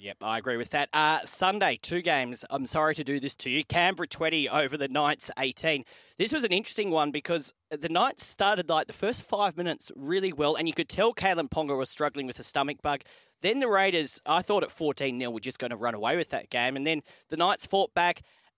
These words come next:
and they were in the lead, uh, until the final two minutes, unfortunately. And a great play, at,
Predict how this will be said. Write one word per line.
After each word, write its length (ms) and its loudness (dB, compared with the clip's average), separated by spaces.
and 200 0
they 100 4
were 220 0
in 240 0
the 100 2
lead, 640 0
uh, 320 2
until 360 -8
the 100 -12
final 500 -2
two 240 -8
minutes, 320 -12
unfortunately. 680 -10
And 140 2
a 60 0
great 260 2
play, 240 0
at, 140 -4